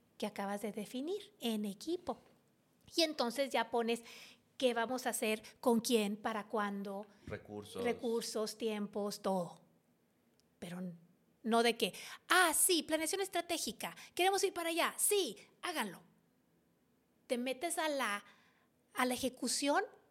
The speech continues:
Speaker 1: y empieza todo a caerse.
Speaker 2: Sí, pues es que no, es un deseo.
Speaker 1: Es, sí,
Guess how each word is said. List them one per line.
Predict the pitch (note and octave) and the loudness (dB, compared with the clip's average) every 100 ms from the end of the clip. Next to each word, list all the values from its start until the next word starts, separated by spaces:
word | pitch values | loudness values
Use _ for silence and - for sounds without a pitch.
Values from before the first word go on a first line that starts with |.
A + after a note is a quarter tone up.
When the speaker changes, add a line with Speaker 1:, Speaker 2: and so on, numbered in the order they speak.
| - | -6
Speaker 1:
y | G#3+ | -4
empieza | G3+ F#3+ G#3+ | -2 -2 -4
todo | G3+ | -4
a | G3+ | -6
caerse. | G3+ G#3 E4 - B4 E4 | -6 -2 -2 0 0 -2
Speaker 2:
Sí, | D3+ C#3+ - - | -6 -14 -20 -8
pues | C#3+ | -6
es | C3 | -6
que | - D3 | -10 -8
no, | - - | -10 -4
es | A#2+ A#2 | -4 -4
un | C3+ | -6
deseo. | C3 C#3+ D#3 B2+ - - _ _ _ - | -6 0 0 0 -12 -20 _ _ _ -12
Speaker 1:
Es, | B3 - - | -12 -14 -12
sí, | - - F#4 - | -8 -4 -4 -6